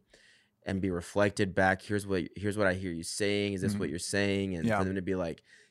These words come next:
Speaker 1: "Yes." I think
Speaker 2: Yeah.
Speaker 1: I've had moments like that where people,
Speaker 2: Yeah.
Speaker 1: um, have drawn me out.
Speaker 2: You
Speaker 1: And
Speaker 2: really
Speaker 1: it's
Speaker 2: get
Speaker 1: like,
Speaker 2: me. Yeah.
Speaker 1: "Yes. Okay." Like,
Speaker 2: Yes.
Speaker 1: and then it's, uh, for me,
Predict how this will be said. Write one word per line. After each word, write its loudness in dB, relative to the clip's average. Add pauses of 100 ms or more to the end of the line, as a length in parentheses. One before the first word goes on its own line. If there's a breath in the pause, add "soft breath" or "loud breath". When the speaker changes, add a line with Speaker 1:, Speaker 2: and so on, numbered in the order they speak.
(120)
Speaker 1:
"Yes." 0
I 0
think 2
Speaker 2:
Yeah. 6
Speaker 1:
I've 4
had 2
moments -2
like -2
that -2
where -4
people, -4 (100)
Speaker 2:
Yeah. -4
Speaker 1:
um, 0
have -2
drawn 2
me 2
out. 0
Speaker 2:
You -2
Speaker 1:
And 0
Speaker 2:
really 2
Speaker 1:
it's -2
Speaker 2:
get 0
Speaker 1:
like, -6
Speaker 2:
me. -12
Yeah. 4
Speaker 1:
"Yes. -2
Okay." 2
Like, 0 (140 loud breath)
Speaker 2:
Yes. -2
Speaker 1:
and 6
then 8
it's, 2
uh, 6 (120)
for 0
me, 2